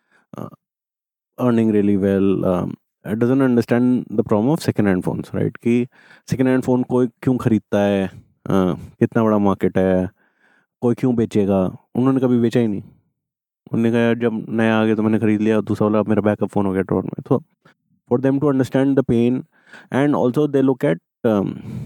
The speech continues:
uh, U S or developed markets for a business model which has reconfirmed the thesis। अब वो है नहीं,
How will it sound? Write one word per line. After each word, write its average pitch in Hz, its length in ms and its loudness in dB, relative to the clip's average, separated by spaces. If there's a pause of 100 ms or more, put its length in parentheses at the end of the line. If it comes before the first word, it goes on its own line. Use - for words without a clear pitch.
(400)
uh, 53 360 0 (1000)
U 117 320 2
S - 80 -4
or 117 120 0
developed 113 340 0
markets 120 480 0
for 113 280 0 (160)
a 117 60 0
business 110 380 0
model 117 440 0
which 117 200 -2
has 123 260 -2
reconfirmed 113 680 0 (540)
the - 100 -2
thesis। - 340 -2 (640)
अब 113 60 0
वो 147 140 2
है 123 200 2
नहीं, 104 160 0